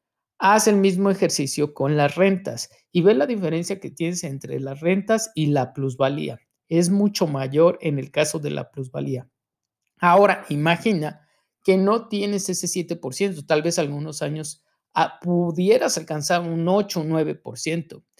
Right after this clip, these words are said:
Y es que en la mente es muy difícil calcular el interés compuesto. Para aquellos que ya lo han escuchado y que saben de qué se trata, es fácil. Para aquellos que es nuevo, te pongo un ejemplo que es muy clásico.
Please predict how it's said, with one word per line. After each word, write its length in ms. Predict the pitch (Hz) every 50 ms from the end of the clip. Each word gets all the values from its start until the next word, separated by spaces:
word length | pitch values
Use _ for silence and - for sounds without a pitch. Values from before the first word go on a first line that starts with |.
| _ _ _ _ _ _
Y 180 | - 143 147 151
es 140 | 160 160
que 180 | - - - - -
en 180 | 160 156 160
la 140 | 175 190 196
mente 360 | 202 190 185 185 175 175 190
es 200 | 170 160 - -
muy 240 | 180 185 202 233 262
difícil 640 | 262 262 254 226 - - 202 202 202 196 - 196 175
calcular 520 | - - 156 147 - - 143 151 151 151 156
el 140 | 151 151 151
interés 460 | 143 135 - 127 123 127 131 127 -
compuesto. 640 | - 139 135 127 - 160 165 170 - - - - _ _ _ _ _ _ -
Para 220 | 160 160 156 160
aquellos 520 | 165 160 - 196 202 117 147 - - -
que 240 | - 151 131 123 131
ya 260 | 127 - 151 156 165
lo 140 | 170 180 185
han 120 | 196 196 190
escuchado 760 | 190 185 - - 180 175 - 160 135 131 - - 156 175 175 _ _ -
y 160 | - 147 147
que 80 | 147
saben 340 | 135 - 156 156 170 175 180
de 140 | 170 165 -
qué 100 | - 147
se 160 | - - 139
trata, 320 | - - 135 131 131 - 131
es 180 | 127 - -
fácil. 400 | - 180 180 175 - - - - _ _ _ _ _ _ -
Para 220 | 160 170 175 170
aquellos 460 | 160 165 - 190 214 208 - - -
que 100 | - 175
es 160 | 170 165 -
nuevo, 360 | 170 160 160 175 180 185 185 -
te 120 | - 147
pongo 260 | - - 160 160 165
un 100 | 165 165
ejemplo 440 | 156 147 - 151 156 151 175 165 165
que 160 | - - 120
es 160 | 120 - -
muy 380 | - 151 151 165 165 160 156 156
clásico. 600 | - 143 135 139 139 - - - - - - -